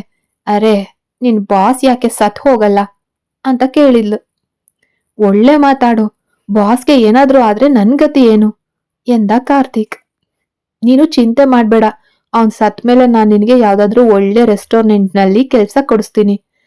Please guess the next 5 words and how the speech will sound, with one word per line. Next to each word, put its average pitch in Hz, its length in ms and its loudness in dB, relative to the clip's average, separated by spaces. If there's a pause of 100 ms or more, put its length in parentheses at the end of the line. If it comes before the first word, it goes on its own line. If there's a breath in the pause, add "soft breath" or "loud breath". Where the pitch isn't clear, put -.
(360)
ಅಷ್ಟು - 580 -6
ಪವರ್ 226 340 0
ಇದೆ 214 180 2
ನನಗೆ," 202 360 0 (1400)
ಅಂತ 262 220 0